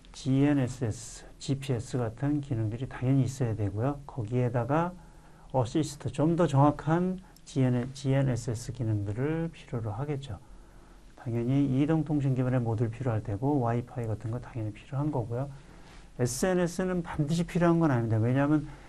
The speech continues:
긴급 구조용이다 보니까 우리가 인스타그램이나 뭐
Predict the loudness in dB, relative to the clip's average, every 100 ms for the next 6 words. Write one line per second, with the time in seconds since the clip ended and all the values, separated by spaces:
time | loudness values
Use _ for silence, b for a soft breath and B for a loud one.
0 | B -6 0 2 4 2 0 4 6 6
1 | 6 4 2 2 0 0 2 2 4 2
2 | 0 2 2 2 2 0 0 0 0 -2
3 | -4